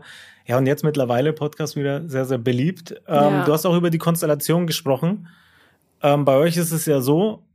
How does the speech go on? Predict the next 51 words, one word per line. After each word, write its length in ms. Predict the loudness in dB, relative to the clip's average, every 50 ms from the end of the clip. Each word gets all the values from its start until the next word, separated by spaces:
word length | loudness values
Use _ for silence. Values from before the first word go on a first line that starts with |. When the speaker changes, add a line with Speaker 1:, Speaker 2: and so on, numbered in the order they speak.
| _ -4
Speaker 1:
im 140 | -2 0 0
Gegensatz 560 | 0 0 -2 0 0 0 0 -2 -4 -10 -8
zu 200 | -6 -6 -4 0
uns, 480 | 2 2 2 2 0 -2 -8 -12 -16 _ _ _ _ _ -4
ähm, 440 | -2 0 0 0 0 -2 -4 -4
dass 180 | -2 -2 -2 0
ihr 80 | 0 0
ja 80 | 0
ein 80 | 0 0
festes 440 | -2 -2 -2 -2 -2 -4 -6 -6 -4
Zweiergespann 720 | -2 2 2 4 4 2 2 -2 -2 0 2 2 4 2
seid. 240 | 2 0 -2 -4 -8 _ _ -12 -6
Speaker 2:
Richtig. 540 | -4 -4 -4 -4 -6 -10 -10 -10 -12 -16 -18 _ _ _ 0
Speaker 1:
Wie 120 | 0 2
bereitest 480 | 2 2 2 2 2 0 -2 -2 -2 -2
du 60 | -2
dich 140 | -2 -2 -2
jetzt 200 | -2 -4 -4 -2
auf 240 | -4 -4 -4 -4
die, 360 | -4 -2 0 0 0 -2 -4 -8 _ _
auf 200 | -6 -4 -4 -4
die 120 | -4 -4
Folgen 400 | -4 0 2 2 2 2 2 0
vor? 340 | -2 -2 0 2 2 4 4
Man 140 | 4 2 0
muss 140 | 0 0 -2
ja 60 | -2
auch 80 | -2 -2
dazu 240 | -2 -2 -2 -2 -2
sagen, 200 | 0 0 0 0
die 80 | -2
Katrin 340 | -4 -6 -8 -6 -4 -4 -4
ist 120 | -2 -2 -2
nicht 160 | -2 0 0
aus 100 | 0 0
Nürnberg, 340 | 0 0 0 -2 -4 -6 -8
ne? 140 | -12 -14 -14 _
Speaker 2:
Genau. 420 | -6 -4 -4 -4 -4 -4 -6 -6 -4
Ja, 260 | 0 2 2 2 2
die 80 | 0 0
Katrin 280 | -2 0 2 2 2
wohnt 160 | 2 2 0 0
in 80 | -2 -4
Stuttgart 500 | -4 -2 0 -2 0 2 2 2 2 2
und 100 | 2 0
ich 100 | -2 -2
bin 100 | -2 -2
hier 160 | 0 0 -2
in 100 | -2 -2
Nürnberg. 640 | -2 0 0 0 0 0 0 0 -2 -2 -4 -6 -10 -14 -18 -16 -16 -16 -16 -16 -18 -8 -2 0
Ähm, 600 | 2 2 4 4 4 4 2 2 2 0 -2